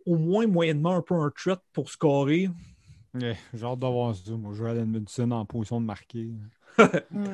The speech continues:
Speaker 2: Euh, ça me, oh, je trouve ça, j'espère, là, j'espère me tromper, mais
Speaker 1: Ben,
Speaker 2: moi, déjà
Speaker 1: moi
Speaker 2: en
Speaker 1: aussi,
Speaker 2: partant,
Speaker 1: mais
Speaker 2: tu sais, Ben Charrot m'a pas impressionné assez pour dire que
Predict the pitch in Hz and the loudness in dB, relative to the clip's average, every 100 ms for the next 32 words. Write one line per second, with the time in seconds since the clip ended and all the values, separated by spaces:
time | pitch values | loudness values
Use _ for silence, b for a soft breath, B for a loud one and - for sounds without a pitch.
0 | 185 127 139 127 151 160 139 139 143 143 | -4 0 2 4 4 2 2 2 4 4
1 | 127 - 120 - 131 123 123 123 120 113 | 2 -2 -4 0 4 4 6 4 2 -2
2 | _ _ _ _ - 139 180 - 202 156 | _ _ _ _ 2 4 6 8 8 8
3 | 127 123 143 - 180 113 - 107 - 110 | 4 2 0 2 0 0 -4 -8 -6 -8
4 | 98 92 95 104 - 156 156 220 190 131 | -8 -8 -10 -2 2 4 6 8 10 8
5 | 139 262 165 147 151 147 180 - - 117 | 8 8 8 8 8 8 8 4 0 2
6 | 120 127 113 98 135 120 - 110 - 113 | 2 0 -4 -4 -2 -2 -2 -4 -4 -4
7 | 123 120 107 127 117 107 113 120 117 110 | -4 -6 -6 -6 -6 -4 -2 -2 -2 -4